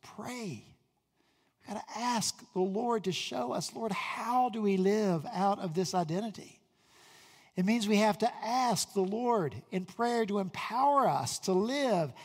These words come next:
as sent ones. Pray that the Lord will excite us about this possibility, that as we live out of our identity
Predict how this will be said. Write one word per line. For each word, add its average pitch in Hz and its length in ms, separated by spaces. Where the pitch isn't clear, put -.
as 170 160
sent 240 380
ones. 170 600
Pray 214 640
that 185 120
the 214 100
Lord 208 680
will 196 220
excite 285 540
us 135 420
about 170 320
this 208 160
possibility, 165 880
that 190 180
as 196 220
we 214 240
live 254 260
out 180 380
of 147 120
our 151 180
identity 127 640